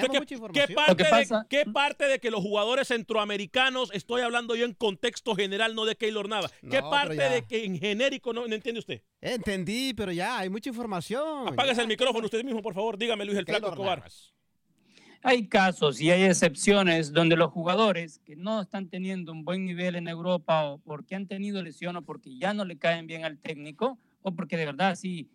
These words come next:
Speaker 3: ya reventaron, un caso de Marco Fabián con el Frankfurt en Alemania. Le voy a dar este nombre, Carlos Vela. Vino
Speaker 2: Sí.
Speaker 3: a la M L S
Speaker 2: Sí.
Speaker 3: y se ha, se ha convertido en un jugador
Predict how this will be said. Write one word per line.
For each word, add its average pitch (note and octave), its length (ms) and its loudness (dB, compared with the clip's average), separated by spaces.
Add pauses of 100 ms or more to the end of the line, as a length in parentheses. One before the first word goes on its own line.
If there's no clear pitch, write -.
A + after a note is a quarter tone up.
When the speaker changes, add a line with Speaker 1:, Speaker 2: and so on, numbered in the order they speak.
(120)
Speaker 3:
ya D#3+ 180 -4
reventaron, F3+ 800 -2
un C3+ 140 -14
caso D3+ 300 -6
de C#3+ 80 -12
Marco D3 280 -8
Fabián D3 600 -6 (260)
con C#3 200 -12
el C3+ 100 -12
Frankfurt D#3+ 480 -6
en E3+ 100 -4
Alemania. C3+ 580 -6 (440)
Le F#3 60 -12
voy G3 120 2
a G#3+ 40 6
dar A3 140 4
este G#3 180 -8
nombre, G#3+ 320 -8
Carlos F3+ 340 -6
Vela. F3+ 340 -6 (320)
Vino A3 300 -6
Speaker 2:
Sí. B3+ 40 -2
Speaker 3:
a G#3 40 -2
la E3+ 160 0
M E3+ 220 -8
L E3 280 -6
S B3+ 320 -6
Speaker 2:
Sí. E2+ 220 -12
Speaker 3:
y A#3+ 100 -6
se D4 160 0
ha, E4 180 2 (200)
se - 160 -2
ha D#4+ 60 2
convertido E4 640 -4 (180)
en G#3+ 160 -2
un C#4+ 140 -8
jugador C4+ 460 2